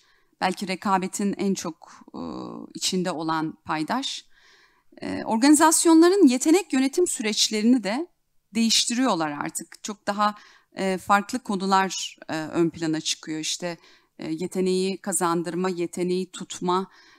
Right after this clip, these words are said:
e, ücretlendirme, yan menfaatler konularında. Bunların detayına şimdi girmeyeceğim.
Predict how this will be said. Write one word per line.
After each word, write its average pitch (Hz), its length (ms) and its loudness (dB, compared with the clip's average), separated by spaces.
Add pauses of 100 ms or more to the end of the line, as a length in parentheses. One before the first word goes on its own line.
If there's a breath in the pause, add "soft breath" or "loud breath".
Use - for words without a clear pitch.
(160 soft breath)
e, 170 400 -6 (100)
ücretlendirme, 190 920 -2
yan 185 180 2
menfaatler 180 760 -2
konularında. 175 840 -4
Bunların 233 300 4
detayına 226 380 -2
şimdi 226 280 0
girmeyeceğim. 202 640 -4